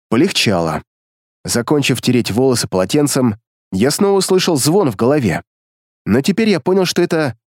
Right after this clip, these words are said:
дверной звонок. Я отворил дверь и увидел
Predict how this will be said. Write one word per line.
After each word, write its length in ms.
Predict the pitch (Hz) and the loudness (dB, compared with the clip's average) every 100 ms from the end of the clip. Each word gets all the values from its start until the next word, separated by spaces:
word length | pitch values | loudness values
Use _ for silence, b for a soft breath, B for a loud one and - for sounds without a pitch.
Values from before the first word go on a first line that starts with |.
| _ | _
дверной 380 | 110 139 165 165 | -2 0 2 0
звонок. 460 | 123 156 185 - - _ _ _ _ _ _ _ _ | 0 0 0 -4 -10 _ _ _ _ _ _ _ _
Я 180 | - 117 | -2 0
отворил 320 | 180 214 226 | 2 2 0
дверь 500 | 107 113 214 233 190 - _ _ - | 2 2 4 2 0 -6 _ _ 0
и 80 | |
увидел 480 | 160 208 233 226 214 | 2 2 2 2 0